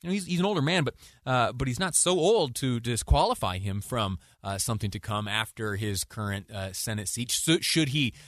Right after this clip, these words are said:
you know, not seek to, uh, to be reelected, which that's, you know, could be an answer to this question. What's next for Mitt Romney? Maybe more time in the Senate. I don't know. Uh, the reason I ask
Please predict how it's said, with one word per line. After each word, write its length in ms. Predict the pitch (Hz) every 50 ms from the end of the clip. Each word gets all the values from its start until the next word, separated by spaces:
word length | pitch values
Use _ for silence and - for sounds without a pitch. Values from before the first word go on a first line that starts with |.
| -
you 80 | 139 127
know, 40 | 117
not 320 | 113 113 127 117 135 120
seek 400 | - - - 139 127 110 - _
to, 320 | - - 123 110 104 95 87 - _ _ _ _
uh, 280 | - 113 104 95 85 90 85 -
to 80 | - 110
be 160 | 107 120 113
reelected, 500 | 107 107 101 95 113 151 160 - 113 107
which 160 | 127 120 - 139 131
that's, 340 | 127 143 147 156 - - - _ _
you 80 | - 131
know, 140 | 113 107 -
could 140 | - - -
be 100 | 127 139
an 60 | 127
answer 220 | 127 143 147 - 131
to 60 | 117
this 140 | 110 107 -
question. 360 | - 165 151 - - 107 92
What's 180 | 107 123 - -
next 200 | 135 127 - -
for 60 | 127
Mitt 140 | 120 117 110
Romney? 380 | 117 135 147 139 120 113 104 - - - - -
Maybe 140 | 127 123 120
more 180 | 113 120 127
time 240 | 120 - 127 113 107
in 60 | 101
the 60 | 95 92
Senate. 240 | - 151 127 104 -
I 60 | 95
don't 100 | 110 113
know. 120 | 131 113 92 - _ - - - - 123 - -
Uh, 240 | 127 123 113 113 - 135 123 -
the 100 | 143 147
reason 220 | 202 220 - 190
I 80 | 143 123
ask 360 | 127 131 123 117 - -